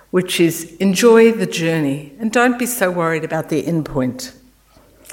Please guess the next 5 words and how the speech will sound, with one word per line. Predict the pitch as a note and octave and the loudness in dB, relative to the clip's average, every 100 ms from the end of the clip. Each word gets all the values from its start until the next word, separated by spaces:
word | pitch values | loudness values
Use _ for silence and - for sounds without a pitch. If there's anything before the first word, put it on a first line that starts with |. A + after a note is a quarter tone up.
| - - - - - - - _ _ _ - | -20 -20 -20 -20 -20 -20 -20 _ _ _ -8
So | - - C4 | 0 2 4
life | D4+ F#4 G#4 - | 4 4 4 2
is | D4+ | 2
not | C4 A#3+ A#3+ | 4 4 2
straightforward, | - A3 G3+ - - F3 D3+ A#2+ F#2 - | 0 2 2 0 0 2 2 2 -4 -8